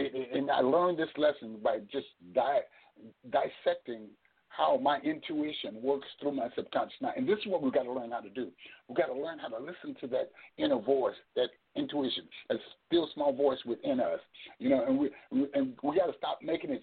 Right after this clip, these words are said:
so esoteric that people think they gotta climb Mount Everest to get it. You know,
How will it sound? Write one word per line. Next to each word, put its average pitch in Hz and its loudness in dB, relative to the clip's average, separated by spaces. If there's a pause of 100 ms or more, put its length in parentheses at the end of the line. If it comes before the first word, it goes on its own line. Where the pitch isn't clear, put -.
so 147 2 (100)
esoteric 143 -2 (320)
that 131 0
people 143 0
think 147 -2
they 147 -2
gotta 135 4 (160)
climb 147 2
Mount 143 2
Everest 127 0 (320)
to 113 -6
get 165 2
it. - -12
You 135 -10
know, 123 -6